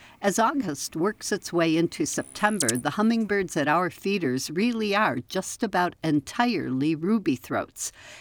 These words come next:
And because that is true, few people scrutinize them just in case there's an inconspicuous outlier among them.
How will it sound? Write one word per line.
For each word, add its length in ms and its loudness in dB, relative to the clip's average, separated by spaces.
And 260 -2
because 640 0
that 240 0
is 180 -4
true, 420 0
few 300 -2
people 340 -4
scrutinize 920 0
them 320 2
just 420 -6
in 160 2
case 540 -2
there's 280 -2
an 140 -2
inconspicuous 1160 -2
outlier 800 0
among 440 2
them. 300 -2